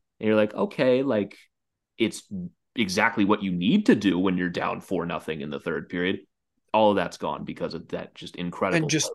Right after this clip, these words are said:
Speaker 1: by
Speaker 2: terrible defensive coverage on that. I have no idea what Ekblad was doing. Like,
Speaker 1: Where
Speaker 2: Ekblad
Speaker 1: is
Speaker 2: has been atrocious in this series so
Speaker 1: He's
Speaker 2: far.
Speaker 1: been horrible. Like,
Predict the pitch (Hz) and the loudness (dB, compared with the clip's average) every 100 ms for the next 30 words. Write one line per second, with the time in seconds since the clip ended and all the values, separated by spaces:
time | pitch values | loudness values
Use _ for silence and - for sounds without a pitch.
0 | - - - 202 196 143 127 127 151 123 | -6 0 6 10 10 8 2 0 0 0
1 | 110 - 127 117 107 117 107 - 151 143 | -2 0 0 2 -2 -4 -4 2 4 6
2 | 160 151 165 180 175 156 160 143 127 120 | 4 6 6 8 8 8 8 6 2 0
3 | 123 110 98 104 113 110 - 117 160 175 | -2 -4 -4 -10 -10 -8 -4 -2 4 6
4 | 202 214 208 165 - 143 131 - - 127 | 8 6 6 2 6 6 4 -6 -4 -4
5 | - - 131 123 - 110 - 117 107 - | -4 -2 2 2 2 -2 -2 -4 -6 -4
6 | - 95 - - - _ - - 107 120 | -4 -6 -10 -14 -16 _ -8 -4 -4 -6
7 | 90 - 82 - - - 90 85 82 - | -10 -8 -8 -8 -12 -6 -2 0 -2 -2
8 | 98 92 | -2 -2